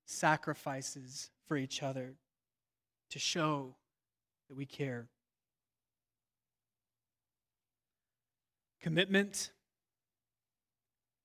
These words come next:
honesty, and sacrifice. Many of us don't have a friend like this.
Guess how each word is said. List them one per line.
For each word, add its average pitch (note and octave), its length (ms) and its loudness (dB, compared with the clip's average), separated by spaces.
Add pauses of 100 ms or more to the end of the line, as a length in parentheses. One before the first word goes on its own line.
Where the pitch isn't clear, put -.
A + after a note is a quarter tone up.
(340)
honesty, F#3+ 760 4 (1400)
and C#3 120 -4
sacrifice. C#3 960 4 (2250)
Many A3 160 4
of B3+ 100 2
us G3+ 120 -2
don't G3 180 -2
have E3+ 420 2 (760)
a D#3+ 60 -4
friend D#3 300 4
like C#3 240 -2
this. - 420 -12